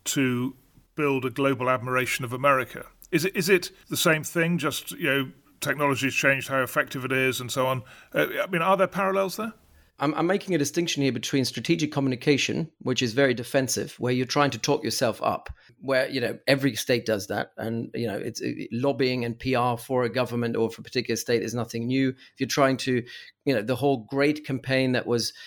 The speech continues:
Speaker 2: I think, was very successful to kind of promote the U K overseas, these things happen, um,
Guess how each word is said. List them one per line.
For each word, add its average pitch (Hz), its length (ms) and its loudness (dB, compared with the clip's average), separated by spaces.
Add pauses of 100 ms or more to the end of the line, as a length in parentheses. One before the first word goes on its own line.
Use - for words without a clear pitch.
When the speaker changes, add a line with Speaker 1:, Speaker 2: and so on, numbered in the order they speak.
(140)
Speaker 2:
I 113 60 0
think, 127 220 2
was 113 240 -2
very 139 220 2
successful 120 680 -2
to - 120 -10
kind 123 160 0
of 107 100 -4
promote 127 320 2
the 120 80 -4
U 120 120 0
K 127 240 0
overseas, 123 480 0 (640)
these 180 260 2
things 156 260 2
happen, - 380 -4 (100)
um, 123 320 2